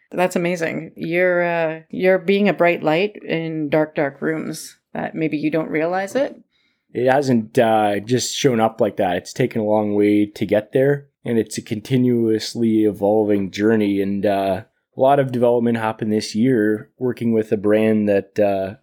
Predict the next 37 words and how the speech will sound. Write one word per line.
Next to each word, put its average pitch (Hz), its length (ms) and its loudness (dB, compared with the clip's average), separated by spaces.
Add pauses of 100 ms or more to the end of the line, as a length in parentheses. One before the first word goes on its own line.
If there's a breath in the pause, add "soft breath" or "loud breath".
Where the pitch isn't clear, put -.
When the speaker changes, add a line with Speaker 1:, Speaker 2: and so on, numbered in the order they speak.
(100)
Speaker 2:
I 113 60 -6
would 117 160 2
have 104 80 -4
never 110 560 2
have - 160 -20
really 123 260 2
connected 104 540 -4
with, 98 340 -6
but, 95 320 -8
uh, 92 380 -4 (280)
<laughs> - 300 -16
this 139 500 -2
individual 117 840 0 (480 soft breath)
at 117 100 2
one 135 200 2
point 123 400 -2 (140)
just, 120 360 -2 (200)
there 135 120 0
was 117 140 0
a 117 40 2
moment 123 380 2
of 110 180 0 (460)
clarity 117 360 2
where 104 140 2
we'd 104 160 2
really 110 300 4
connected, 107 540 0 (260)
and - 80 -6
he's 107 160 -4
like, - 180 -8
"Man, 110 240 0
I 107 60 0
love 113 240 2
you." 101 220 0 (260)
And 110 140 -6
I'm 98 80 -8
like, 95 280 -8